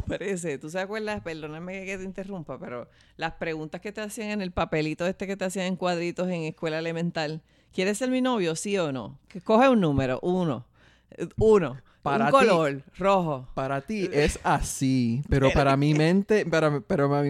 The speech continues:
Speaker 2: mente ingenieril,
Speaker 1: No, no,
Speaker 2: esto
Speaker 1: mi
Speaker 2: es,
Speaker 1: amor,
Speaker 2: esto
Speaker 1: tú
Speaker 2: es
Speaker 1: te
Speaker 2: esto.
Speaker 1: estás desacreditando porque, eh, ya con la primera, las primeras dos preguntas ya yo no hubiese cedido el examen.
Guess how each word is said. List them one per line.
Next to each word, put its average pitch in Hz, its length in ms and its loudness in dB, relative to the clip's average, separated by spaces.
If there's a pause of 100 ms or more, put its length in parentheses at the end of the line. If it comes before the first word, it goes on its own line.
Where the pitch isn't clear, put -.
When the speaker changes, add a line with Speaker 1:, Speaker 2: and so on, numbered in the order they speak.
(120)
Speaker 2:
mente 165 300 0
ingenieril, 175 880 0
Speaker 1:
No, 147 100 -8
no, 131 120 -8
Speaker 2:
esto 151 320 -2
Speaker 1:
mi 160 60 2
Speaker 2:
es, 175 120 2
Speaker 1:
amor, 151 220 -4
Speaker 2:
esto 165 160 -2
Speaker 1:
tú - 0 -
Speaker 2:
es 165 60 -4
Speaker 1:
te - 80 -2
Speaker 2:
esto. 175 140 -4
Speaker 1:
estás 180 160 -6
desacreditando 151 920 -6
porque, 143 420 -6
eh, 135 120 -8 (200)
ya 180 240 0
con 339 140 -6
la 196 120 0
primera, 180 540 -2
las 190 160 -4
primeras 175 380 -6
dos 190 140 -6
preguntas 190 520 -8
ya 147 180 -2
yo 151 120 -4
no 160 80 -6
hubiese 143 260 -6
cedido 120 380 -8
el 117 60 -8
examen. 147 500 -10